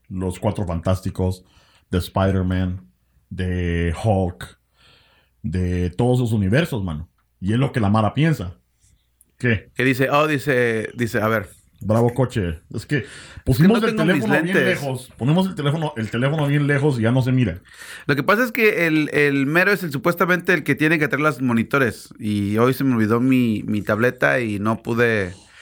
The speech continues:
Speaker 2: no lo puedo leer porque estoy aparte ciego,
Speaker 1: Ah,
Speaker 2: pendejo.
Speaker 1: Brenda dice
Speaker 2: Y
Speaker 1: que nos aplaude porque el que quiera escuchar,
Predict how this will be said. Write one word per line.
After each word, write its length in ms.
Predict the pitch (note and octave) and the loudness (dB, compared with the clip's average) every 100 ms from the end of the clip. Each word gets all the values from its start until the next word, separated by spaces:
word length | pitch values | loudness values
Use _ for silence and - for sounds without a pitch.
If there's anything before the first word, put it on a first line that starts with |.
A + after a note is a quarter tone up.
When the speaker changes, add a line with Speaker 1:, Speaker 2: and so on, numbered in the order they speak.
| - _ | -20 _
Speaker 2:
no 100 | A#2 | -2
lo 120 | A#2+ | 0
puedo 160 | B2+ B2+ | 2 4
leer 160 | B2 | 4
porque 200 | A#2 A2+ | 0 -8
estoy 160 | G2 A2+ | -4 -4
aparte 360 | A2+ A#2 - A2+ | -2 -4 -4 -2
ciego, 420 | A#2 A#2+ C3+ C#3 | 0 0 0 -4
Speaker 1:
Ah, 240 | - - - | -12 -10 0
Speaker 2:
pendejo. 600 | G2+ A#2 B2 C3 B2+ - | 2 2 0 -6 -8 -4
Speaker 1:
Brenda 340 | B2 C3+ D3+ | 0 2 2
dice 260 | C#3 C3+ D3+ | 2 2 2
Speaker 2:
Y 100 | G2+ | 2
Speaker 1:
que 840 | A#2+ A2 G2+ G2 F#2 F2+ F2 E2+ F#2 | 2 2 2 2 2 0 0 -2 0
nos 220 | G2+ G#2+ | 0 0
aplaude 560 | G2+ B2 B2 C3+ D3+ | 0 2 4 4 2
porque 320 | D3+ A2 G2+ G2 | 2 -2 0 -2
el 80 | |
que 80 | G2 | -2
quiera 160 | G2 D#3+ | 0 0
escuchar, 560 | - A2+ D#3+ G3+ B3 | -2 -2 0 0 -2